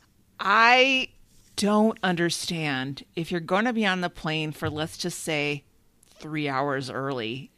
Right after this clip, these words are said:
or three hours for your trip, why you would want to get onto the plane another half hour earlier than that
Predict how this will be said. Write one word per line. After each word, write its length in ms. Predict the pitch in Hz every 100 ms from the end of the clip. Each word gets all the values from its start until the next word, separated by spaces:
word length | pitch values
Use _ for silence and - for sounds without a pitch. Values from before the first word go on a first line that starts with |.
| _
or 20 |
three 260 | - 180 160
hours 640 | 143 143 127 139 - - _ _ _ _ _ _
for 160 | - 165
your 140 | 143
trip, 340 | - 143 - _ - - _
why 320 | - 156 180 220
you 200 | 220 196
would 140 | 190
want 260 | 165 165 -
to 60 |
get 220 | 160 160 -
onto 320 | 156 165 160
the 100 | 147
plane 600 | 151 151 147 147 131 135 - _ _ _ _ _ _ _ 170
another 400 | 175 175 170 160
half 400 | 143 151 151 151
hour 320 | 151 139 139
earlier 400 | 151 151 143 139
than 220 | 139 127
that 360 | 123 107 -